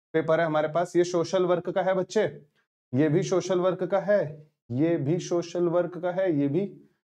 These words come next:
and ये रहा Master of Arts in Human Resource Management and Labor Relation, तो सीओक्यूपी ट्वेल्व। इस पेपर का कोड क्या है? पी ट्वेल्व है,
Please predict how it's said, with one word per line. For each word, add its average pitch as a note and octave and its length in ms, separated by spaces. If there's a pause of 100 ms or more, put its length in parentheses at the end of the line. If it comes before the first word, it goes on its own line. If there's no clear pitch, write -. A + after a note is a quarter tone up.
(340)
and E3 120
ये E3 160
रहा G2+ 120 (440)
Master E3 380
of A3 140
Arts G#3+ 220
in A3 80
Human F#3+ 280
Resource G3 280
Management F3 420
and F#3+ 180
Labor E3 200
Relation, A#2+ 420
तो F#3+ 100
सीओक्यूपी A3+ 1000
ट्वेल्व। C3 320 (480)
इस G#3 140
पेपर G#3+ 340
का A3+ 80
कोड A3 280
क्या A3 120
है? B3 120
पी B3 240
ट्वेल्व G3 360
है, - 160